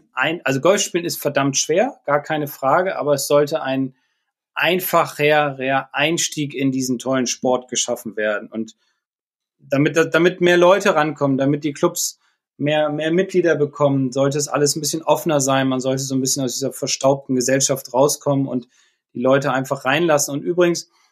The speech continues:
was ich auch immer wieder feststelle, auch alte Mitglieder sind meistens die, also du hast ja eben gesagt, dann, dann meckern die, weil vor einem Jahr ein Anfänger ist oder so. Aber die, die älteren Mitglieder, die schon viel länger dabei sind,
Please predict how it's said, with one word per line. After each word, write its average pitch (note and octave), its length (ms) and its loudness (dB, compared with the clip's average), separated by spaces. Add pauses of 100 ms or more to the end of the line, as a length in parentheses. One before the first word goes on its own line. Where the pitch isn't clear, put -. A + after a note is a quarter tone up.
(140)
was D3+ 200 0
ich D3+ 80 2
auch D#3 140 4
immer E3+ 240 2
wieder E3 180 2
feststelle, D#3+ 760 0 (320)
auch - 260 -2 (100)
alte G3+ 400 2
Mitglieder F3 840 0 (220)
sind E3 560 -2
meistens E3 680 0
die, F#3 480 -4 (300)
also C3+ 180 -2 (260)
du D3+ 80 -2
hast D3 120 0
ja D3+ 80 0
eben D3 100 2
gesagt, D3 320 0
dann, C#3+ 220 0
dann C3+ 160 0
meckern D#3+ 380 0
die, D3+ 280 -2
weil B2+ 160 -2
vor C#3+ 440 2
einem C3 260 -2
Jahr B2+ 160 -2
ein C3 80 -6
Anfänger D#3 500 -4
ist D3 120 -6
oder C#3 180 0
so. C#3+ 200 0 (420)
Aber D3+ 220 0
die, D#3 280 -4
die C3 240 -10
älteren G#3 500 2
Mitglieder, C#3+ 320 2
die C3+ 100 0
schon C3+ 180 -4
viel D3+ 180 -4
länger G#3+ 240 2
dabei C3 380 2
sind, D3 300 -4